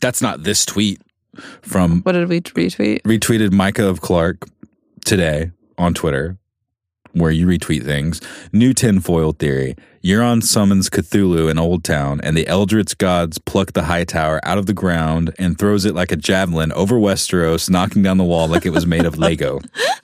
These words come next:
Speaker 2: Okay. <laughs> Okay.
Speaker 1: If, if blood sacrifice creates a portal for God, for evil to come through,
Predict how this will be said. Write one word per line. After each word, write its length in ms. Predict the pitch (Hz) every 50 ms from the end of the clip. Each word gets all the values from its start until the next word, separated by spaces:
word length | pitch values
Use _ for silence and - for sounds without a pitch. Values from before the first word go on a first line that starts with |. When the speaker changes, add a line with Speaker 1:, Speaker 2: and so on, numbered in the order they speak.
| -
Speaker 2:
Okay. 400 | - 220 - - - - - 214 214 - - 269 262 _ - 370 427 427 381 311 - - - -
<laughs> 1800 | 285 302 254 - - - 285 269 - - - - 262 - _ - - - _ - 330 381 381 381 359 339 330 311 294 285 285 269 254 240 214 - _ -
Okay. 580 | - 208 208 - 214 180 180 185 190 196 208 202 -
Speaker 1:
If, 280 | 127 131 131 - - - _ _ _ _ _ _ -
if 380 | 113 127 131 120 - - - - -
blood 360 | - - 87 110 117 139 139
sacrifice 680 | - - 143 131 - - 131 - - 110 107 107 - -
creates 720 | - - - 110 107 107 117 110 - - - - - - - -
a 80 | 110
portal 540 | 101 - 139 127 117 110 110 110 107 107 - _ _ _ _ _ _ -
for 260 | - - 110 110 104
God, 360 | 95 87 104 98 101 - - -
for 100 | 110 104
evil 320 | 80 101 110 104 104 104
to 80 | 92 101
come 260 | - 107 101 92 85
through, 380 | - 95 87 82 82 85 82